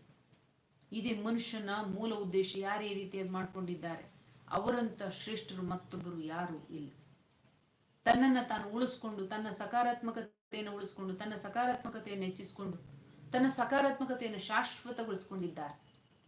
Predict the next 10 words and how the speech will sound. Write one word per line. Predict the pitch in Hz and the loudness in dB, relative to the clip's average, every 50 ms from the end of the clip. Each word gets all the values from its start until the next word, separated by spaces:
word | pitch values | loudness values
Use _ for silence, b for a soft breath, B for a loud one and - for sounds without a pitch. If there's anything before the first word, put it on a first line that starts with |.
| _ _ _ _ _ _ _ _ _ _ - | _ _ _ _ _ _ _ _ _ _ 0
ಭಗವಂತನನ್ನ | 185 226 226 254 254 240 233 240 226 226 220 214 214 | 0 2 4 6 4 4 4 4 2 2 2 0 -2
ಬಿಟ್ರೆ | 190 202 247 233 - 226 | -2 -2 -4 -4 -2 -2
ಲೋಕದಲ್ಲಿ | 226 208 208 226 233 233 240 233 190 214 214 214 208 180 151 - 175 - - - _ _ _ _ _ _ _ _ - | -2 2 4 4 4 4 2 0 0 0 -2 2 2 2 2 2 -2 -10 -14 -18 _ _ _ _ _ _ _ _ -6
ಯಶಸ್ವಿ | 190 214 226 226 226 - 269 254 254 - - - 233 262 269 254 269 - - - | 2 4 4 4 6 4 4 2 2 0 -2 0 2 4 4 4 2 -2 -6 -8
ಮತ್ತು | 220 190 - - - 233 233 233 233 - - - _ _ _ _ _ _ _ _ | -8 -8 -8 -8 -8 -6 -6 -6 -8 -10 -16 -20 _ _ _ _ _ _ _ _
ಸಕಾರಾತ್ಮಕ, | - - - 240 226 - 262 262 262 254 247 254 - 233 233 226 240 240 240 | -6 2 2 2 4 6 6 6 6 6 4 2 -2 -4 -2 0 0 -2 0
ಶುದ್ಧ, | 240 - 240 226 202 190 185 180 214 214 214 208 - - - | 0 -2 -2 -2 -2 -4 -2 0 0 0 0 -2 -6 -6 -2
ಶ್ರೇಷ್ಠ, | - 226 233 233 226 - - - - 220 208 202 208 208 - | 2 2 4 4 2 -2 -4 -4 -4 -4 -4 -4 -6 -8 -6
ಪವಿತ್ರ, | - 220 220 233 233 - - - - 208 196 190 190 190 190 - - - _ _ _ _ _ _ _ _ _ _ _ _ _ _ _ _ _ _ _ _ _ _ _ _ _ _ _ _ _ _ _ _ _ _ _ _ _ _ _ | -6 -4 -2 -2 -4 -6 -8 -10 -6 -2 0 0 0 -2 -6 -12 -20 -20 _ _ _ _ _ _ _ _ _ _ _ _ _ _ _ _ _ _ _ _ _ _ _ _ _ _ _ _ _ _ _ _ _ _ _ _ _ _ _
ಪರಮೋತ್ತಮ | 214 220 240 247 254 277 294 294 294 294 - - - - 277 254 269 | 4 6 8 8 10 10 10 8 6 0 -8 -6 4 6 8 10 10